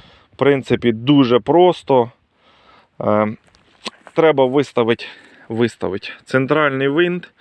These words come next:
так, щоб рама була рівна. Оці тяги,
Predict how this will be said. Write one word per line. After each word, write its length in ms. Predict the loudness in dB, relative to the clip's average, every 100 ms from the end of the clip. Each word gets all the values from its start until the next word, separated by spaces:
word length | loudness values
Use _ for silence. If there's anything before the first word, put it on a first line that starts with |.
| -20 -20 -20 _
так, 180 | -6 -4
щоб 240 | -2 -2
рама 340 | 0 0 -2 -4
була 420 | -2 0 0 -2 -10 _ _ _ -6
рівна. 460 | -2 -2 -4 -10 -20 _ _ _ _ _ _ -20 -20 -20 -20 -20 -20 -20 -20 _ _ _ -18 -14 -12 -12 -4
Оці 400 | -2 -2 -2 -2
тяги, 440 | 0 0 0 -6